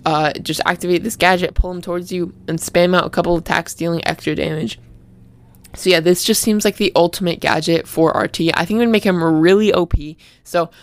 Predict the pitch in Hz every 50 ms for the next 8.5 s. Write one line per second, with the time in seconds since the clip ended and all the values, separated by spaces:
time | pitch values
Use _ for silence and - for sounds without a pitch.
0 | _ _ - - 185 208 214 269 294 240 220 202 180 160 160 170 170 - - 180
1 | 190 185 - - - - - 170 170 - - 175 - - - - 185 185 175 165
2 | 160 165 165 175 185 180 180 - - - - - - - - 165 170 185 208 -
3 | - - 220 220 214 214 196 208 180 - - - - - - 190 185 190 185 -
4 | - 175 180 180 180 180 180 196 - - - - - - - - - 160 160 160
5 | 165 - - - - - - - - - - 160 165 - 254 165 175 185 185 190
6 | 185 160 170 180 - - - - 175 170 170 165 - - - - 202 175 175 180
7 | - - - - - - - - - - - - - - - 147 143 - - 175
8 | 175 - - 160 175 175 170 165 170 165